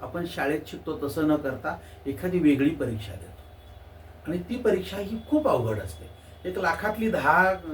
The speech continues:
एक प-, चार पाचशेच मुलं देत असतील तर ती परीक्षा म्हणजे हा तुमचा पराक्रम असतो. एखाद्या खेळात मुलगा आहे तर त्यात पराक्रम मिळेल का, त्या पराक्रमात यश मिळेल का, एखादी व्यक्ती एखादी गोष्ट करत आहे तर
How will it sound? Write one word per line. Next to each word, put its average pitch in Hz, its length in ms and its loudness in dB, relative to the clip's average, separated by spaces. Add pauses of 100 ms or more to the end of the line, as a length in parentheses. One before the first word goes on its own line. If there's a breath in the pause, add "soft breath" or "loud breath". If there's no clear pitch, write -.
(340)
एक - 80 -14 (140)
प-, 180 80 -2
चार 175 280 -2
पाचशेच 208 360 -4
मुलं 139 260 4
देत 113 180 -2
असतील 104 300 -8 (380 loud breath)
तर 214 100 2 (100)
ती 247 100 -6
परीक्षा 180 380 4
म्हणजे 160 220 0
हा 156 120 -4
तुमचा 147 300 -2
पराक्रम 92 540 -4
असतो. - 240 -14 (320 loud breath)
एखाद्या 180 380 2
खेळात 160 360 2
मुलगा 131 280 0
आहे 107 260 -4 (400)
तर 147 120 -2
त्यात 160 160 0
पराक्रम 131 520 -2
मिळेल 98 260 -2
का, 92 200 -12 (340 loud breath)
त्या 143 100 0
पराक्रमात 147 580 0
यश 123 320 -2
मिळेल 98 320 -2
का, 87 280 -12 (400 loud breath)
एखादी 165 300 -2
व्यक्ती 156 420 2
एखादी 147 280 0
गोष्ट 143 300 0
करत 156 320 2
आहे 104 200 -4 (480)
तर 143 60 -4